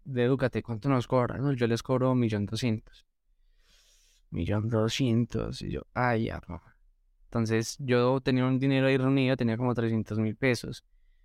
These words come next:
Mis papás me prestan el resto y mi cuñado pone el, lo otro.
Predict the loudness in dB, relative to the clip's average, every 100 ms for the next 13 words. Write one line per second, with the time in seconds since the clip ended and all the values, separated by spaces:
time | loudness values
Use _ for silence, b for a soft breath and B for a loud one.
0 | -10 -8 -2 2 4 2 2 0 2 2
1 | 2 2 2 0 0 -4 -4 -6 -20 -10
2 | -2 -2 0 0 0 -4 -6 -8 -8 -12
3 | -10 -2 -2 -4